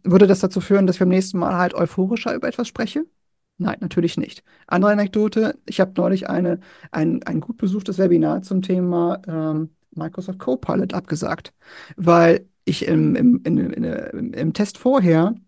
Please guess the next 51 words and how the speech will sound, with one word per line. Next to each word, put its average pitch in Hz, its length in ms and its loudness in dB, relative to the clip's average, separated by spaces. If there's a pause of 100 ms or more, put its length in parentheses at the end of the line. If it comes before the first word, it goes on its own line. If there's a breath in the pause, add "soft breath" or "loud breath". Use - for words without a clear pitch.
(680)
so 202 200 2
viele 185 280 2
Macken 170 420 2
und - 200 -6
Ecken 185 300 -2
und - 200 -8
Kanten 196 440 0
halt 185 120 -6
gefunden - 480 0
habe, 175 340 2 (480 loud breath)
wo 180 140 0
ich 185 100 -4
nicht, - 340 -8 (200)
wo 180 260 -4
ich 196 80 -4
am 185 80 0
Ende 185 180 2
halt 190 220 -2 (400)
eigentlich 202 480 2
innerhalb 185 240 0
dieser 175 180 -2
Schulung 185 300 -2
den 170 140 0
Leuten 165 140 -4
davon - 200 -6
h-, 147 260 -4
hätte 151 260 -6
abraten - 460 -12
müssen. 214 400 -10 (380)
Und 160 100 -2
da 156 40 2
habe 165 80 2
ich 160 60 -2
gesagt, 156 340 -2
„Dafür 160 180 -4
kann 151 160 0
ich 151 120 -2
kein 160 160 -2
Geld 175 180 0
nehmen - 220 -4
an - 80 -8
der 190 80 -8
Stelle.“ - 340 -12 (480 soft breath)
Von 170 100 2
daher, 175 200 6
um 180 100 2
auf 170 100 0
deine 175 280 0
ursprüngliche 180 480 -2
Frage 160 240 -8
zurückzukommen, 190 760 -4